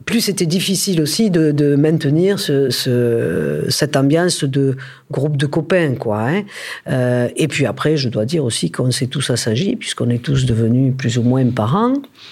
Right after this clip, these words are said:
Mais c'était effectivement des années fabuleuses, fabuleuses.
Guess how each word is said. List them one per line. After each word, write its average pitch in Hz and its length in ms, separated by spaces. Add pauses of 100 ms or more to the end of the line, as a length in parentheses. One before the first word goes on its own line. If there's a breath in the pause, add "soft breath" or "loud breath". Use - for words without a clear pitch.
Mais 170 140
c'était 170 320
effectivement 147 600
des 131 200
années 143 260
fabuleuses, 135 600 (160)
fabuleuses. - 440